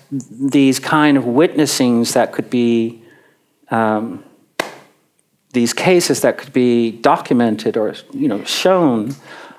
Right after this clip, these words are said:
uh, created this sense of, you know, outrage among the young that this was enough.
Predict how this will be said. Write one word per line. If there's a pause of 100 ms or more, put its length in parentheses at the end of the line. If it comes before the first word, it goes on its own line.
uh,
created
this
sense
of, (100)
you
know,
outrage
among
the
young
that
this
was
enough.